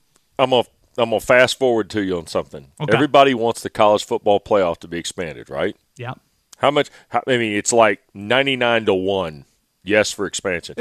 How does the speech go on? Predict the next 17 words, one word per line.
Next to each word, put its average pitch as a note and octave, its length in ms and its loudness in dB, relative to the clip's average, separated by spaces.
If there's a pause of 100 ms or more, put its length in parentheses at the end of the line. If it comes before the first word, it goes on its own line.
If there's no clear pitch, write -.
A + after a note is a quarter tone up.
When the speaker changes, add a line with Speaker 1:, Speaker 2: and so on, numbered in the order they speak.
(120)
Speaker 2:
<laughs> - 180 -14
Speaker 1:
Regardless, A#2+ 680 2
money A#2 300 -2
be A2 180 -4
damned, G#2+ 540 0
whatever. F2+ 640 0
We F#2+ 100 -10
gotta A#2+ 260 2
get A2+ 200 -6
to A#2+ 120 -8
eight F#2+ 300 -6
or D#2+ 120 -10
whatever G2 360 0
the F2+ 100 -8
number E2 380 -10
is, B1+ 140 -16
right? F2 320 -2